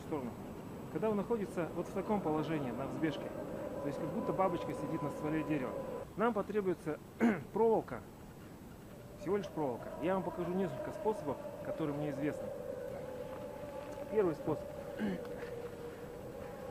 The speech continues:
Вставляю проволоку, э, в кольцо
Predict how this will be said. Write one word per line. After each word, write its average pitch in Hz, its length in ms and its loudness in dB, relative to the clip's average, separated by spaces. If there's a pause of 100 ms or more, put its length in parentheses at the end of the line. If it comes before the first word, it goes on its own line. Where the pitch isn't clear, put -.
(1400)
Вставляю 220 420 4
проволоку, 196 540 4 (320)
э, 147 380 4 (2250)
в - 60 -6
кольцо 185 460 6